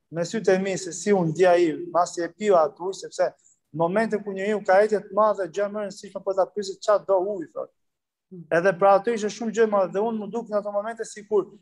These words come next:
Speaker 1: policët e tjerë po i lejmë bashkë. Domethënë, ndihmova dikë, po mund të jenë shumë të tjerë këtë gjendje dhe unë direkt vendosa që t'u jap gjitha,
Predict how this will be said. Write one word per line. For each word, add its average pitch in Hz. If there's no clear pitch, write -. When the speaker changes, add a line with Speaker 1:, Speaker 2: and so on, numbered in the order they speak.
Speaker 1:
policët 220
e 226
tjerë 226
po 196
i 190
lejmë 202
bashkë. 196
Domethënë, 190
ndihmova 220
dikë, 220
po 220
mund 202
të 233
jenë 220
shumë 247
të -
tjerë 254
këtë 233
gjendje 208
dhe 190
unë 220
direkt 240
vendosa 220
që 220
t'u 196
jap 214
gjitha, 156